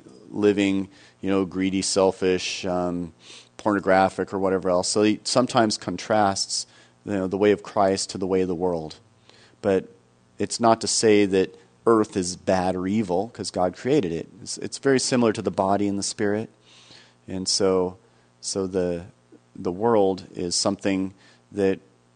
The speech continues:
that is oftentimes metaphorically or poetically used to describe that situation.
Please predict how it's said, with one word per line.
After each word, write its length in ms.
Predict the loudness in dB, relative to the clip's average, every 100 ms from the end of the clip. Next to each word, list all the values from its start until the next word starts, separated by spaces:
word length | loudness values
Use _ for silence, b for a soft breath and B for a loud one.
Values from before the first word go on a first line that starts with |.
| _ -6
that 140 | -4
is 180 | -2 -2
oftentimes 580 | 2 0 0 0 0 0
metaphorically 720 | 0 0 0 2 2 2 -4
or 100 | -6
poetically 640 | -6 0 2 2 0 -2 -2
used 540 | 0 0 0 -4 -8
to 140 | -8 -10
describe 540 | -8 -4 0 2 2
that 220 | -2 -4
situation. 680 | -8 -10 -6 -6 -6 -10 -14